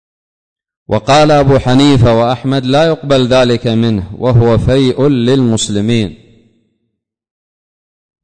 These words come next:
أي كالسبي، لكن سماه فيئاً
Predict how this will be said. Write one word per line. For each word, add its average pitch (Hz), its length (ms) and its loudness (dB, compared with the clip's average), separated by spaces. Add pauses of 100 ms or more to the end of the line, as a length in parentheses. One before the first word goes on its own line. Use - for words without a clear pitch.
(560)
أي 87 120 -4
كالسبي، 82 520 -6
لكن 87 320 -6
سماه 95 520 -4
فيئاً 98 600 -4